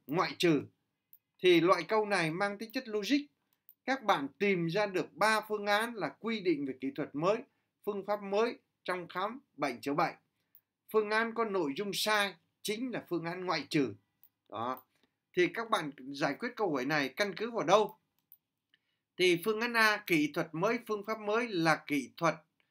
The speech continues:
ờ, là kỹ thuật, ờ, phương pháp lần đầu tiên áp dụng tại Việt Nam. À, phương án B các bạn cũng đọc như vậy. Thì để, để giải quyết câu hỏi này,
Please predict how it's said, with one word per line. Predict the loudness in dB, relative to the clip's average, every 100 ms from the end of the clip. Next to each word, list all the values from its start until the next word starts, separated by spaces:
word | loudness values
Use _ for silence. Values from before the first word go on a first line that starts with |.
| _ _ _ _ -14
ờ, | -6 -4 -4 -8 _
là | 2 2 2
kỹ | -2 0
thuật, | 2 0 -2 _ _ _ _ _ _
ờ, | -10 -8 -8 -6
phương | -2 -2 0
pháp | 0 0 0
lần | -2 0 2
đầu | 2 0
tiên | -4 -2
áp | -4 -4
dụng | -8
tại | -6 -6
Việt | -2
Nam. | 2 2 0 _ _ _ _ _ _ _ _
À, | -8 -8 -2
phương | -2 0
án | -2 4
B | 6 6 2
các | -6
bạn | -6 -6
cũng | -4
đọc | -4 -4
như | -4
vậy. | 0 0 0 _ _ _ _
Thì | -4 0
để, | 0 -2
để | 0 0 2 2
giải | -2
quyết | -2 -6 -4
câu | -4
hỏi | -2 2
này, | 2 2 -2